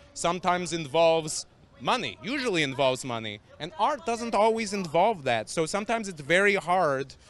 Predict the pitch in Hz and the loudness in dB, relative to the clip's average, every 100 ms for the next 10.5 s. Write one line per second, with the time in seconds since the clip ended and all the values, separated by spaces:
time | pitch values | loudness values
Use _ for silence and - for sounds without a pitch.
0 | - - 143 143 139 139 139 - _ - | -20 -6 -2 0 0 0 -4 -12 _ -10
1 | 170 175 202 202 190 185 180 214 214 - | -6 -4 -2 -4 -4 -2 -2 0 -2 -2
2 | 160 185 185 190 180 160 156 151 165 123 | -2 0 -2 -6 -6 -4 -4 0 -2 -2
3 | 139 143 131 - 151 127 104 123 127 147 | -6 -6 -12 -8 -8 -8 -8 -8 -4 -2
4 | 156 160 147 _ _ _ _ _ 131 139 | -2 -4 -14 _ _ _ _ _ -6 -6
5 | 143 160 165 185 185 151 127 117 - - | -2 0 0 0 -6 -8 -10 -12 -16 -20
6 | - - 160 170 180 180 202 160 151 151 | -18 -4 2 6 6 6 4 2 0 -2
7 | 156 139 180 190 156 - 151 - - 185 | -4 0 0 0 -4 0 -2 -2 0 2
8 | 190 175 190 - 139 151 151 151 - 147 | 2 0 -2 -6 -4 -2 -2 -6 -4 -2
9 | 170 131 113 98 95 117 113 123 113 - | -2 -4 -6 -8 -10 -10 -8 -8 -8 -6
10 | 143 139 135 120 | -4 -2 -4 -8